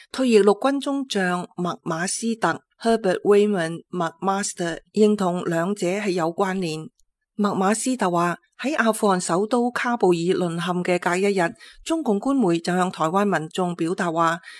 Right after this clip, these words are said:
「你哋真係以為美國會挺你哋咩？」嘅信息。麥馬斯特認為，美國必須重建恫嚇力，讓中共相信佢哋冇辦法靠脅迫同動武達成對台灣嘅目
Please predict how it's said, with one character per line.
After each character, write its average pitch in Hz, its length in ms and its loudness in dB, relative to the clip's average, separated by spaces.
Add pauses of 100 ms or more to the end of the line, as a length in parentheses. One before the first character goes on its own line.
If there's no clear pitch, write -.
(140)
「你 214 120 4
哋 196 140 6
真 269 140 -2
係 220 100 2
以 175 140 0
為 165 180 0
美 165 180 -2
國 180 240 2
會 190 160 4
挺 170 220 -4
你 208 180 2
哋 175 140 0
咩？」 240 340 0
嘅 170 260 -2
信 175 280 -2
息。 208 140 -2 (560)
麥 202 180 0
馬 190 160 -2
斯 254 220 -6
特 220 100 -4
認 180 260 0
為， 160 300 -4 (240)
美 208 220 4
國 240 200 0
必 294 120 -4
須 294 220 -2
重 175 300 -2
建 190 280 -2
恫 175 220 -2
嚇 180 220 -4
力， 165 200 -2 (360)
讓 196 220 0
中 254 220 -2
共 190 140 0
相 233 240 -4
信 202 140 0 (380)
佢 254 80 0
哋 240 80 2
冇 196 200 0
辦 180 200 -2
法 180 220 0
靠 185 400 -2
脅 190 180 -6 (120)
迫 214 140 2 (120)
同 180 240 -4
動 175 280 -2
武 170 300 2 (300)
達 214 160 -2
成 180 320 -2
對 202 200 2
台 180 180 -4
灣 190 300 -4
嘅 185 100 -2
目 165 140 0